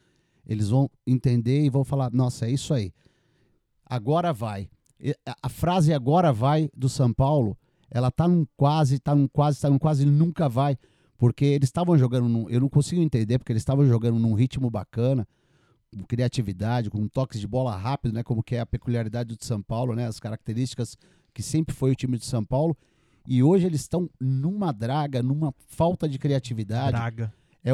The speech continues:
Speaker 1: é, o que me, o que me passa a impressão é que eles estão, é, é,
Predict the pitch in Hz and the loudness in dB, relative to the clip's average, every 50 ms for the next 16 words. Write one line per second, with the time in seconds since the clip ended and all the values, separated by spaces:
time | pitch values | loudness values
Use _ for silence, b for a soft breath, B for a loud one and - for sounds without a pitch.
0 | - - - 123 120 - - 127 117 - - 170 180 170 - - 135 - - 160 | 0 0 -4 -8 -6 -2 -2 -2 -2 0 -2 -2 -2 -2 -2 -2 -2 -2 0 0
1 | 160 147 - - 143 156 147 - - 143 139 135 - 120 117 113 - - 131 135 | 0 0 0 -2 -4 -4 -4 -4 -4 -4 -4 -4 -4 -6 -8 -8 -8 -6 -4 -4
2 | 139 147 139 - 151 135 131 117 113 120 113 - - - 139 143 143 135 117 _ | -2 -2 -4 -4 -6 -8 -8 -8 -8 -10 -12 -10 -6 -2 -2 0 0 -2 -4 _
3 | _ _ _ _ _ _ - 110 117 113 - _ - - 117 113 110 | _ _ _ _ _ _ -10 -8 -8 -8 -8 _ -12 -10 -8 -8 -8